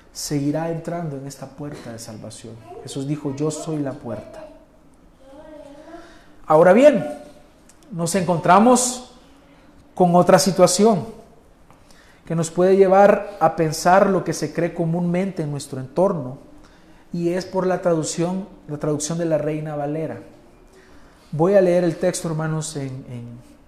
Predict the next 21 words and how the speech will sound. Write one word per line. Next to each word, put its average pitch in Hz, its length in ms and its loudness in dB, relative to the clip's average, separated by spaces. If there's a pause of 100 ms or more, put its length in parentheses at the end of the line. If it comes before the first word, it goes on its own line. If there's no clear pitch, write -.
Reina 160 320 -2
Valera, 147 480 0 (1500)
para 131 140 -8
que 131 80 -12
tengamos 139 400 -10
la 143 100 -4
idea 143 280 0
de 143 80 -2
lo 131 100 -6
que 110 280 -12
venimos 131 560 -12
enseñando. 139 480 -6
Dice: 165 240 -2
"Porque 170 280 -2
no 208 200 4
quiero, 262 280 8
hermanos, 196 600 2 (640)
que 190 100 4
ignoréis 190 460 4
este 196 280 -2
misterio 156 640 0